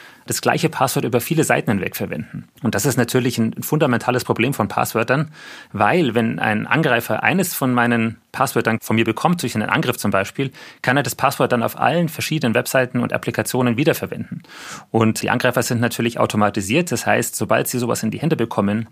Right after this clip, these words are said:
probieren sie dieses Passwort mit dem Usernamen auf mehreren tausend Seiten gleichzeitig aus, um zu sehen, hat's der User noch irgendwo anders verwendet.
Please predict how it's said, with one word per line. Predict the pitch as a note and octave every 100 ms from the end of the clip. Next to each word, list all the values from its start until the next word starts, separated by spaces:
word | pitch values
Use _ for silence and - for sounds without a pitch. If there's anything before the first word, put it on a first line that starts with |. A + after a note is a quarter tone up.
| _
probieren | - G#2 A#2 E3+ E3+
sie | A#2+ A2+
dieses | G#2 A2+ -
Passwort | - A2 C#3 C3
mit | A#2+
dem | G#2
Usernamen | C3 C#3+ G2 G#2 A2+ A2+ - - -
auf | - G#2
mehreren | B2 D3 A#2+
tausend | - C#3+ C3
Seiten | A#2+ A#2+ A#2
gleichzeitig | A2+ A2+ - A2+ G#2+
aus, | A#2 -
um | C3+
zu | A#2+
sehen, | G#2 B2+ D3+ B2 -
hat's | - -
der | A2+
User | B2 A#2+
noch | A#2
irgendwo | C3 A2 A2+
anders | G#2+ G#2+ -
verwendet. | F#2+ G2 F#2 -